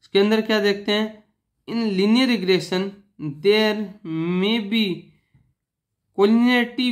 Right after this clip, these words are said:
between the independent variable। लॉजिस्टिक के अंदर क्या होता है? लॉजिस्टिक रिग्रेशन, there should not be collinearity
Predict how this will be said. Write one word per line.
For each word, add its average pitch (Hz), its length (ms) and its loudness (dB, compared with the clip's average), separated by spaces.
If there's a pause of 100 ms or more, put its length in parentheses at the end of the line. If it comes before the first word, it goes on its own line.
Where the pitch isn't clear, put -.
between 208 460 -4
the 208 180 -4
independent 202 800 -2
variable। 156 520 0 (920)
लॉजिस्टिक 185 560 -2
के 233 80 0
अंदर 220 220 0
क्या 214 180 -2
होता 196 260 -2
है? 190 60 0
लॉजिस्टिक 202 480 -2
रिग्रेशन, 170 560 -4 (340)
there 190 240 2
should 185 300 -6 (180)
not 202 360 -2
be 185 140 0 (720)
collinearity 208 580 0